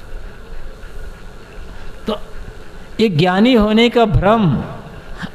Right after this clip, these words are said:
अज्ञानी होने से ज़्यादा खतरनाक है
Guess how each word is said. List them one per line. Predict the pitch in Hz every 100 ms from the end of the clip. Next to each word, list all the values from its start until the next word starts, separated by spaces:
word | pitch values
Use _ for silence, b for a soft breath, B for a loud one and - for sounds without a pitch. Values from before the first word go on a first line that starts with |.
| -
अज्ञानी | 202 143 190 208 262 269
होने | 240 254 247
से | 175 214
ज़्यादा | 175 190 220
खतरनाक | 208 190 175 160 160 156 151 151
है | 135 180 113